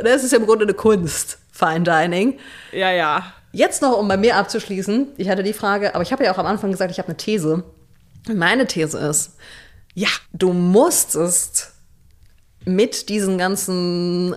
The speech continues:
Speaker 1: sloppy Sandwiches anfangen, um die Leute reinzuziehen in das Thema Essen.
Speaker 2: <laughs>
Speaker 1: Weil Fine Dining begeistert jetzt unseren Geschmackssinn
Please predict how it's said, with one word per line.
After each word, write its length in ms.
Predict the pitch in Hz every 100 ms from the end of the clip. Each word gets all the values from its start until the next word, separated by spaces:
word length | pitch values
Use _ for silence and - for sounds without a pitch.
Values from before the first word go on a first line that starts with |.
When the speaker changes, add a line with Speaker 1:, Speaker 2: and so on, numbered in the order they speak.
| -
Speaker 1:
sloppy 840 | - - 202 185 185 196 220 185
Sandwiches 680 | - 190 233 214 190 180 -
anfangen, 800 | 156 196 262 - 135 135 160 196 -
um 180 | 185 180
die 80 | 170
Leute 380 | 175 170 180 151
reinzuziehen 600 | 143 202 - 190 - 151
in 80 | 147
das 180 | 156
Thema 280 | - 151 151 -
Essen. 380 | - - 160 330 - - 175
Speaker 2:
<laughs> 360 | - - - -
Speaker 1:
Weil 520 | 175 180 185 190 - - _ _
Fine 380 | - - 277 302
Dining 640 | 220 262 269 170 180 240 247 - _ _ - -
begeistert 680 | 185 185 196 240 220 208 202
jetzt 580 | 196 196 - - - - _ _ _ _ _ _ _
unseren 260 | 185 208 190
Geschmackssinn 760 | 180 208 233 - 180 180 208